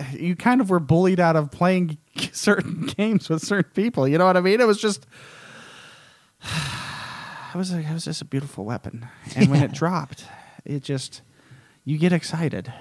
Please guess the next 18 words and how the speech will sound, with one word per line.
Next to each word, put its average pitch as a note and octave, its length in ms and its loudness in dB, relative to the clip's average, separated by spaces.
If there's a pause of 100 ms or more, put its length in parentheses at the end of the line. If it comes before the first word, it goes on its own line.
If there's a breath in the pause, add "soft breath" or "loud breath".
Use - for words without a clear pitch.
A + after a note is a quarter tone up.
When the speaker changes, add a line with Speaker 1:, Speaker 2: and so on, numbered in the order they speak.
(340 loud breath)
Speaker 2:
Yeah. G#2 180 2 (120)
Speaker 1:
You B2+ 100 -2
know? A#2+ 220 0 (120)
But, D3+ 360 -2
uh, B2 200 0 (180)
anyways. A#2 380 -4 (340 loud breath)
Speaker 2:
Overwatch F#3+ 680 6 (680)
reveals, C3+ 680 6
uh, C#3 160 6
the C3+ 120 6
director D3+ 400 6
of C#3+ 80 8
Overwatch C3+ 560 6
reveals B2 420 4
upcoming D#3 480 0
changes A#2+ 720 0
during A2+ 260 4
an A2 80 0